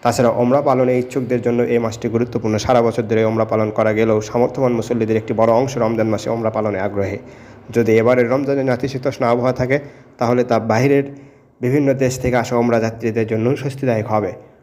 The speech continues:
প্রসঙ্গত, মরু আবহাওয়ার দেশ সৌদি আরবে গ্রীষ্মকালে তাপমাত্রা পঁয়তাল্লিশ ডিগ্রি সেলসিয়াস ছাড়িয়ে যায়। ব্যাপক তাপপ্রবাহ এবং গরমের কারণে গ্রীষ্মকালে নাভিশ্বাস ওঠে বিদেশ থেকে আসা ওমরা পালন কিংবা হজ যাত্রীদের।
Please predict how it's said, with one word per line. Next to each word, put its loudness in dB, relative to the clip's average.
প্রসঙ্গত, 2
মরু 4
আবহাওয়ার 2
দেশ -2
সৌদি 0
আরবে 0
গ্রীষ্মকালে -4
তাপমাত্রা 0
পঁয়তাল্লিশ 0
ডিগ্রি -2
সেলসিয়াস -2
ছাড়িয়ে -2
যায়। -2
ব্যাপক 2
তাপপ্রবাহ 2
এবং 0
গরমের 2
কারণে -2
গ্রীষ্মকালে -2
নাভিশ্বাস 0
ওঠে 0
বিদেশ -2
থেকে 2
আসা 2
ওমরা 2
পালন 0
কিংবা -2
হজ -2
যাত্রীদের। -4